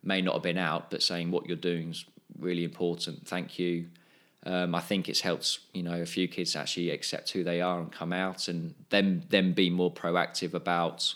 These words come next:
what's happening in their year groups and helping create a better environment. Um,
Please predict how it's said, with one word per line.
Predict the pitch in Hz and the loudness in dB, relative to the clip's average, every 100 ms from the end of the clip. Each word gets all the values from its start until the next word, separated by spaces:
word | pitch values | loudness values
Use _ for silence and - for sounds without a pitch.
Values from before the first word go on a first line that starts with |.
| - | -2
what's | - - | 0 0
happening | - - 90 | 0 -2 -2
in | 87 | 0
their | 90 90 | 2 2
year | 87 90 | 2 0
groups | 85 95 104 - - | 2 0 0 -2 -2
and | - 87 85 | -2 -4 -4
helping | - 98 90 - 87 85 - _ | -2 0 0 0 -4 -4 -8 _
create | - 92 87 | -2 -2 -2
a | |
better | - 90 - 92 | -2 -2 -2 -6
environment. | 87 92 92 95 113 - - - - - - - - | -2 2 2 0 -4 -6 -12 -12 -20 -20 -20 -20 -10
Um, | 92 92 90 90 90 | -2 0 2 2 0